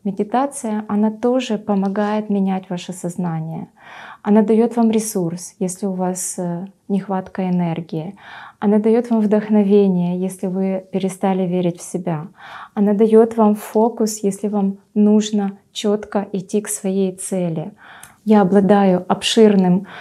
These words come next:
а, опытом в медитации уже больше десяти лет. Э, сама практикую на ежедневной основе, а, медитации по запросам своей жизни и охотно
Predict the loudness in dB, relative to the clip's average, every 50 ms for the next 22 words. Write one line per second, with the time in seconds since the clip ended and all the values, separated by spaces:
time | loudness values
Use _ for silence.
0 | -16 -16 -16 -16 -8 -4 -2 0 0 2 0 0 2 4 4 4 4 2 0 2
1 | 2 0 2 2 2 0 -2 -4 0 4 6 6 6 6 2 0 2 2 2 2
2 | 0 -2 -2 0 2 2 2 0 -2 -4 -4 -2 0 0 2 2 2 2 2 0
3 | -2 0 0 0 0 0 -2 -6 -4 -4 -2 0 2 2 2 2 0 -2 -6 -6
4 | -4 -2 -2 0 2 6 6 8 8 6 4 0 -2 -2 -4 -8 -4 0 2 4
5 | 4 4 4 4 4 4 4 4 2 2 0 2 2 2 4 4 2 2 0 -2
6 | -4 -6 -6 -6 -2 -2 0 0 0 -2 -4 -2 -2 -2 -2 -2 -4 -8 -12 _
7 | _ -20 -20 _ -10 -8 -4 -2 0 0 0 0 -2 -2 0 -2 -2 -2 -4 -6
8 | -4 -2 -2 -4 -4 -6 -8 -6 -4 -4 -4 -4 -4 -4 -4 -4 -2 -2 0 0
9 | 0 -2 -2 -4 -6 -6 -6 -4 -2 -2 -2 -2 -2 -2 -2 -2 -2 0 0 0
10 | 0 -2 -4 -4 -2 -2 -2 -4 -6 -8 -8 -8 -10 -8 -4 -2 -2 -2 0 0
11 | 0 0 0 -2 -4